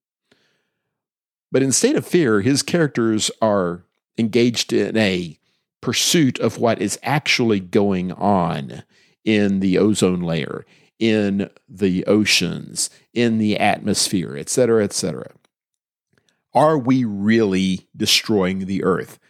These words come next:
In fact, are we capable of destroying the earth? And what we keep coming back to is no. Human beings are not having nearly the impact on the world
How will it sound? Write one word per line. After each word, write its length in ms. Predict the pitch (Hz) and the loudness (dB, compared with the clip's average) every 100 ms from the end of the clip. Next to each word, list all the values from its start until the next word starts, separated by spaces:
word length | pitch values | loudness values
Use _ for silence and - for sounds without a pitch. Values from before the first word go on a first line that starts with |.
| _ _ _ _ | _ _ _ _
In 140 | - 101 | -4 0
fact, 260 | - 113 | 0 0
are 100 | 113 | 0
we 120 | 127 139 | 0 0
capable 760 | - 190 220 95 82 - - _ - | 2 0 2 -2 -4 -4 -8 _ -4
of 200 | 104 95 | -2 -2
destroying 680 | 101 - - 110 98 92 95 | -2 -2 0 0 0 0 -4
the 160 | 92 | -6
earth? 400 | 73 - - - - _ _ _ _ _ _ _ _ _ _ _ _ _ _ _ | -8 -10 -14 -20 -20 _ _ _ _ _ _ _ _ _ _ _ _ _ _ _
And 80 | 123 | 0
what 140 | 117 113 | 2 2
we 80 | |
keep 220 | 117 165 156 | 2 0 2
coming 260 | 160 160 | 0 2
back 200 | 123 175 | 2 0
to 220 | - 110 104 | 0 0 2
is 520 | 120 117 120 107 - _ - | 2 2 2 -2 -6 _ -2
no. 240 | 196 190 - _ _ _ _ _ _ _ _ | 0 0 -6 _ _ _ _ _ _ _ _
Human 280 | _ 131 156 | _ 0 0
beings 320 | 131 131 127 | 0 0 0
are 180 | - 110 | 0 2
not 300 | 107 131 135 | 2 2 0
having 460 | - 117 113 98 98 | 0 0 0 -4 -4
nearly 540 | 139 180 139 110 95 | 0 2 2 0 -2
the 220 | 90 107 87 | -4 -6 -2
impact 540 | 104 92 98 82 - - | -2 -2 -2 -2 -4 -6
on 160 | 101 | -6
the 80 | 101 | -4
world 520 | 92 92 90 87 87 | -6 -6 -4 -4 -8